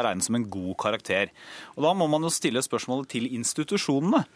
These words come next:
Hvis det er sånn at man kan få karakteren C eller bedre i to tredjedeler av, eh, av tilfellene ved å studere tjuefem timer i uka,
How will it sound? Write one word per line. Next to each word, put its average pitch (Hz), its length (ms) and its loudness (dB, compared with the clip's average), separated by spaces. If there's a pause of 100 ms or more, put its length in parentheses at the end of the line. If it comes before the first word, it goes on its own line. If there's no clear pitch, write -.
(340)
Hvis 170 160 2
det 180 140 6
er 160 180 4
sånn 156 180 2
at 165 140 2
man 170 80 4
kan 175 160 2
få 123 240 2
karakteren 151 560 0
C - 460 2 (100)
eller 139 240 2
bedre 107 560 2 (140)
i 147 260 2
to 151 160 0
tredjedeler 117 720 2
av, 123 240 2
eh, 123 280 0 (120)
av 120 80 -4
tilfellene 120 540 0 (260)
ved 110 320 0
å 143 140 -2
studere 104 580 2
tjuefem - 560 -4
timer 160 320 0
i 160 60 0
uka, 214 180 2